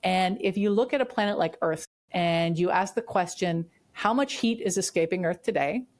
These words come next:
and how much of that heat is coming from the core, 'cause it's the escape of heat that causes the convective motions in the core. But if you just do some simple math with it, it turns out that the amount of heat coming out of the core on Earth today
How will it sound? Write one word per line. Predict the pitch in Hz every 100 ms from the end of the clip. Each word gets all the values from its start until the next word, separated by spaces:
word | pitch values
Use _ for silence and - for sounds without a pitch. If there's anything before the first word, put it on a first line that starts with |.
| _ _ _ 196
and | 180 175 170
how | 180
much | 208 220
of | 247
that | 226
heat | 220 196
is | 185
coming | - 175 185
from | 226
the | 226
core, | - 156 165 214 - _ _ _ -
'cause | 190 175 - 320
it's | - 196
the | 202
escape | 196 - 240 240
of | 202
heat | - 214 233
that | 180
causes | - 170 160 165
the | 165
convective | 170 156 156 160 151
motions | 131 - -
in | -
the | -
core. | - - - - _ _ _ -
But | 220 220
if | 220 226
you |
just | 185 262 285
do | 320
some | 302 233 220
simple | - 208 202
math | 165 156 202 -
with | 240 277
it, | 277 - _ _
it | 190 -
turns | 254 285 277
out | 254 233 202
that | 214 196
the | 185
amount | 180 214 294
of | -
heat | - 226 -
coming | 220 208 208
out | 190
of |
the | 185
core | - 190
on | 180 -
Earth | 180 175
today | 160 160 196